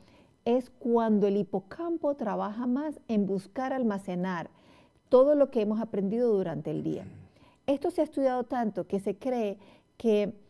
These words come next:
si se utilizan algunas herramientas que todavía no están claras en cuanto a cómo usarlas y qué usar, pero hay algo que se está avanzando en esta área, de usar algunas herramientas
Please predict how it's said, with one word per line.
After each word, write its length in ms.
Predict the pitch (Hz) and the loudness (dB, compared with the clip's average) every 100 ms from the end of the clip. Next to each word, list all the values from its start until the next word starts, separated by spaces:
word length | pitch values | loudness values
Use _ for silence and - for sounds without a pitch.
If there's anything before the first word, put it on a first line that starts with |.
| _ _ - - | _ _ -12 2
si 300 | 240 - - - | 2 2 -2 -20
se 160 | - 220 | -2 0
utilizan 500 | 190 208 302 311 294 | 2 0 0 2 2
algunas 460 | 208 208 285 277 | 2 2 0 0
herramientas 640 | 240 233 226 190 165 190 185 | -2 0 0 0 -4 -8 -8
que 120 | 165 | -8
todavía 460 | 160 151 165 226 | -6 -4 -2 0
no 100 | 240 | 0
están 380 | 233 233 226 220 | -2 -4 -4 -4
claras 680 | 220 214 208 208 202 208 _ _ _ _ - | 0 2 2 0 -2 -6 _ _ _ _ -8
en 240 | 190 180 | -4 -4
cuanto 520 | - 196 185 175 - | -2 -2 -2 -2 -4
a 120 | 170 - | -4 -2
cómo 300 | 247 240 262 | 2 4 2
usarlas 640 | 247 220 214 208 220 - | 0 -2 -2 -2 -4 -8
y 120 | 180 | -10
qué 200 | 170 208 | -4 -2
usar, 420 | 233 240 165 151 - _ - _ _ | -2 -4 -8 -10 -12 _ -20 _ _
pero 200 | 220 214 | -4 -2
hay 240 | - 240 285 | -2 -2 0
algo 300 | 269 240 240 | 0 -2 -2
que 120 | 214 | -4
se 100 | 196 | -4
está 260 | 165 180 185 | -6 -4 -2
avanzando 520 | 202 190 202 196 190 | -2 -2 -4 -2 -2
en 100 | 175 | -4
esta 380 | 190 202 185 156 | -6 -4 -6 -4
área, 240 | 170 175 - | -6 -6 -8
de 120 | 190 | -4
usar 200 | 202 220 233 | -4 -2 -2
algunas 420 | 233 277 302 269 | 0 0 -2 -4
herramientas 680 | 226 226 208 185 175 190 | -4 -2 -2 -2 -6 -8